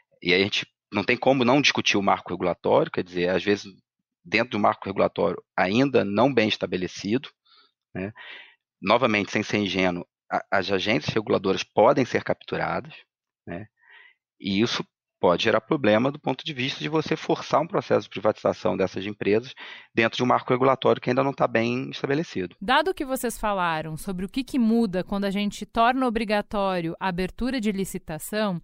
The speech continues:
Speaker 2: eu queria te perguntar, Helena, o seguinte,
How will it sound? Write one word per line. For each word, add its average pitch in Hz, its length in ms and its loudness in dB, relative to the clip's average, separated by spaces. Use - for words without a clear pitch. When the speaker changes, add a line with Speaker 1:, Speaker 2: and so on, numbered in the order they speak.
Speaker 2:
eu 220 80 -4
queria 262 180 -2
te - 80 -12
perguntar, 240 840 0
Helena, 214 300 -2
o - 20 -6
seguinte, 190 600 -4